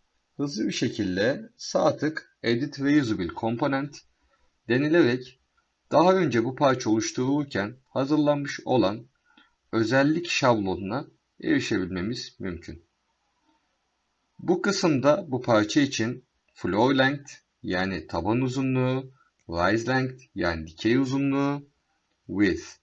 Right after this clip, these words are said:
genişlik adlı özellikler ayarlanmış ve gördüğünüz şekil, gördüğünüz gibi hızlı bir şekilde komponentler üzerinde oynamalar yapıp bunları ana montajımıza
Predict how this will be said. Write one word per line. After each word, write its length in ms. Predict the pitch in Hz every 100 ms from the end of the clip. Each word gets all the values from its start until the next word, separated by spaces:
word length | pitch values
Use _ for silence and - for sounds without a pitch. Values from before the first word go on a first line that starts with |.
| _ 95
genişlik 720 | 90 104 - 156 151 - - _ _ _ _ _ _ _
adlı 640 | - 160 120 95 120 - _ _ _ _ -
özellikler 680 | 156 131 98 87 - 165 170 -
ayarlanmış 840 | 123 92 85 92 143 185 - - _ _ -
ve 60 | 160
gördüğünüz 580 | 156 151 143 151 151
şekil, 360 | - 101 - -
gördüğünüz 600 | 120 113 113 117 123 120 87
gibi 340 | 82 113 190 - _ _ _ _ _ _ _ _ _
hızlı 380 | - 139 131 175
bir 40 |
şekilde 680 | - 113 - 87 95 143 170 -
komponentler 880 | 151 143 143 117 95 - 90 85 80
üzerinde 800 | 120 117 107 90 82 95 135 170 _ _ _ _ -
oynamalar 680 | 135 160 156 127 98 92 90
yapıp 440 | 113 143 180 - - _ _ _ _ -
bunları 640 | 175 139 98 104 160 - _ _ -
ana 200 | 131 160
montajımıza 920 | 165 117 - 92 92 90 87 151 175